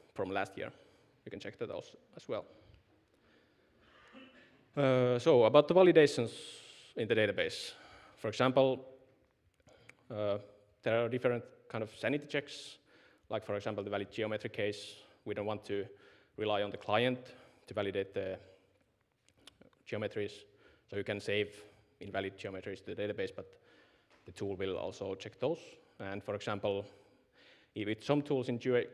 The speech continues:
Q G I S or with some processing algorithms with S Q L, uh, it might cause some, maybe it's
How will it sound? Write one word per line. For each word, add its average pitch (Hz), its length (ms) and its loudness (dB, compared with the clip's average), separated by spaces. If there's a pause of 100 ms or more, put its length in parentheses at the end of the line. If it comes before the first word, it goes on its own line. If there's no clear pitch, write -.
Q 123 100 -2
G 120 140 -2
I 117 100 2
S - 420 -8
or 107 120 -2
with 104 160 -6
some 104 180 -4
processing 104 420 -6
algorithms 101 680 -8
with - 240 -10
S 110 160 -2
Q 110 140 -4
L, 107 160 -4 (920)
uh, 95 220 -4 (300)
it - 120 -12
might 104 240 0 (720)
cause - 600 0 (100)
some, 101 300 -6 (520)
maybe 101 200 -8
it's 104 140 -10